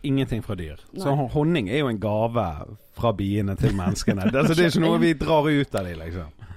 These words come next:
Speaker 2: Vi drar ikke det ut av de. Men, eh, sånn som jeg, eh, har forstått det,
Speaker 1: Mm.
Speaker 2: med forbehold om at jeg ikke er en, eh, ekspert på, akkurat på honning,
Speaker 1: Mm.
Speaker 2: men, eh, så er det sånn at, eh, vi tar liksom, altså, biene produserer honningen til seg selv for å liksom lage barn og ha liksom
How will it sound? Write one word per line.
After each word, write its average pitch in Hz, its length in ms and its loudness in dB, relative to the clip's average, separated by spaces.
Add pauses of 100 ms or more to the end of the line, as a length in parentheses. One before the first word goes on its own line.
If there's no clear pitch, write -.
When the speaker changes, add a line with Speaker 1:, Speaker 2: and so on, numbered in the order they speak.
(320)
Speaker 2:
Vi 220 100 -6
drar 233 280 0
ikke 190 160 -8
det 180 160 -4
ut - 60 -8
av 160 60 -4
de. 165 180 -6 (240)
Men, 185 360 -2
eh, 180 220 0
sånn 202 180 -8
som 185 300 -4
jeg, 175 320 -4
eh, 165 260 0
har 180 140 -6
forstått 196 420 -8 (120)
det, 180 220 -2 (220)
Speaker 1:
Mm. 117 340 -10 (200)
Speaker 2:
med 208 180 2
forbehold 190 560 0
om 175 100 -2
at 175 100 -6
jeg 170 160 -4
ikke 175 260 -6
er 160 140 -4
en, 151 280 -6
eh, 113 260 -8 (120)
ekspert - 720 -10
på, 180 180 -2 (220)
akkurat 190 360 -8
på 190 120 -6
honning, 180 480 -4
Speaker 1:
Mm. 196 100 0
Speaker 2:
men, 190 220 0
eh, 185 80 -4
så 208 200 -4
er 208 60 0
det 208 80 -6
sånn 202 180 -4
at, 202 160 -6
eh, 170 160 -2 (500)
vi 220 100 -4
tar 220 360 4
liksom, 185 540 0
altså, 208 180 -2
biene 220 320 0
produserer 185 580 -2
honningen 165 460 -2
til 165 240 -6
seg 160 220 -8
selv 147 340 -6
for 160 160 -8
å 160 80 -6
liksom 151 300 -6
lage 165 340 -4
barn 156 380 -4
og 139 240 -8
ha 165 180 -4
liksom 151 260 -10